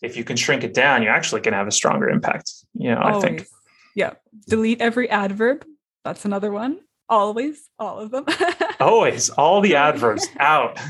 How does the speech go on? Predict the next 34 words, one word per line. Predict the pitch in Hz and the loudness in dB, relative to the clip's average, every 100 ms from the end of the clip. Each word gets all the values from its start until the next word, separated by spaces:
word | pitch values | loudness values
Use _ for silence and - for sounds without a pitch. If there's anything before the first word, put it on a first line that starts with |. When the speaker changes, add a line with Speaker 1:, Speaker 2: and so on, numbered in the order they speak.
| 156 - | -16 -20
Speaker 1:
<laughs> | _ _ - | _ _ -8
Anti-adverb. | 165 185 185 160 147 143 123 | 0 0 0 2 4 2 0
Speaker 2:
Maybe | 262 285 311 | -4 -4 -4
there | 285 | -2
are | 269 | -2
Speaker 1:
Good | |
sign. | 269 240 - - - - | 0 2 2 2 -2 -2
Speaker 2:
few | 127 | 0
Speaker 1:
No | 131 | 0
Speaker 2:
exceptions, | 127 117 113 226 - - - | 0 -4 -4 -4 -6 -10 -6
Speaker 1:
adverbs. | 302 - 415 - 440 - | -4 -2 -4 -4 -6 -8
Speaker 2:
but | - - - - | -12 -14 -16 -14
<laughs> | - - | -14 -6
generally | 240 247 254 226 | 0 2 4 4
Speaker 1:
Right | 262 | 4
on. | 254 | 2
Speaker 2:
delete | 220 233 - | -2 -4 -2
those | 254 | 0
adverbs. | - 226 233 233 233 - | 2 0 2 0 0 -4
Cut, | - 240 | -6 -4
try | - 214 | 0 2
to | 226 | 2
cut | - 247 | 0 0
your | 233 - | 2 2
adjectives | 196 220 220 220 208 | 2 2 -2 -4 -4
down | 180 185 196 208 202 | 0 2 4 2 0
to | - 190 185 190 - _ _ _ _ 175 | 0 -2 -2 -4 -10 _ _ _ _ -2
just | 208 214 - - | 0 0 -2 0
the | 208 | 0
one | 180 190 196 196 | 2 2 4 4
that | 185 - | 2 0
really | 202 190 | 0 2
means | 190 214 214 | 2 2 2
something. | 254 269 285 | 0 2 2